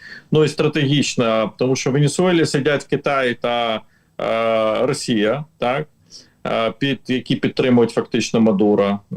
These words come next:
Е, і тому, звичайно, що наркотики — це гарний привід, тому що впевнений, що з Колумбії і зі всіх інших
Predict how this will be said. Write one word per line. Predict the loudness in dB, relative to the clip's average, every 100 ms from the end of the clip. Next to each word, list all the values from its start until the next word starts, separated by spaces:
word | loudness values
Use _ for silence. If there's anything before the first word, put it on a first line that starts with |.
| -2
Е, | 0 0
і | -2
тому, | 0 2 4
звичайно, | 2 -2 0 0
що | 0 0
наркотики — | 0 0 -2 0 -2 -2
це | -2 -2 0
гарний | 0 0 -2
привід, | 0 0 0 -6 -6
тому | -2 -2
що | 0 -2
впевнений, | 0 0 2 0
що | -2 -4
з | -2
Колумбії | 2 4 4 4 4 4 2 0 -14 -20 -6
і | 0
зі | 2
всіх | 0 -2 -2
інших | 0 2 0 -4 -2